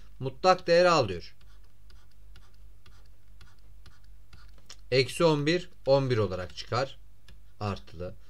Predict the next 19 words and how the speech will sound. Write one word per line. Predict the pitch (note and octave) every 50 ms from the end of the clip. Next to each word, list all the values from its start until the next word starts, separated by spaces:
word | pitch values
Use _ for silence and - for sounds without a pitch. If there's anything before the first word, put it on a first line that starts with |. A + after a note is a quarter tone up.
| - -
Sıfır, | - - - - E3+ D#3+ - D#3 D3+ D3 C#3+ - - - - -
sıfırdır. | - - - - - A2+ - G#2 F#2 D#2 F2 G2 A2 - - - - - - - - - - - - -
Artı | B2+ C#3 C#3+ C#3 A#2+ - D#3+
on | D#3 D3+ D3 D3 C#3+
bir | D3+ D3+ C#3+ C3 - -
yine | - G2+ A2+ C#3 D3+ D3+
artı | C#3+ C3 A#2 G2+ - -
on | G2 F#2 F2+ E2+
bir | F2
olarak | F2+ E2 D#2+ E2 E2+ F2 -
çıkacaktır. | - - - - - F2 E2+ - - C#3 D3 D3+ C#3+ - - - - - - -
Eksi | - B2+ C3+ A#2+ - - D#3
on | D3+ D3
altı, | C#3+ C#3 C3+ A#2 - - D#3 D#3+ D#3 - - - - - -
artı | C3 B2+ A#2 - - B2+
on | A#2+
altı | A2 G2+ F#2+ F#2+ - G2+
olarak | F#2 F2 E2+ E2 E2 - -
çıkacaktır. | - - D#2+ D#2+ D#2+ - - - - -